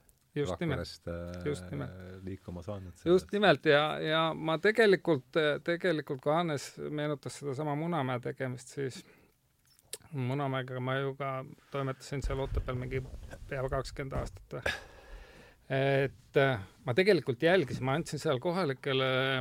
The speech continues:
Speaker 1: kohalikele nii-öelda mäesuusaklubidele või trennidele või ma ei tea, kuidas neid tänapäeval nüüd korrektne on kutsuda.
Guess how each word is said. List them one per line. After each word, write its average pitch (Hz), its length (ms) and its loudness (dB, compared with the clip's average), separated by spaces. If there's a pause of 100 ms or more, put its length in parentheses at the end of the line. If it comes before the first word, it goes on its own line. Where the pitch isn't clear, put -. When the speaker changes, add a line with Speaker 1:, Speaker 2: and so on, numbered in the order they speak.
(240)
Speaker 1:
kohalikele 135 840 -2
nii-öelda 131 360 -4
mäesuusaklubidele 135 1600 -4
või 131 160 -4
trennidele 131 640 -4
või 131 80 -8
ma 131 80 -6
ei 127 80 -6
tea, 127 80 -8
kuidas 127 180 -14
neid 135 160 -16
tänapäeval 143 380 -6
nüüd - 380 -16
korrektne 143 440 -4
on 131 80 -8
kutsuda. 139 400 -12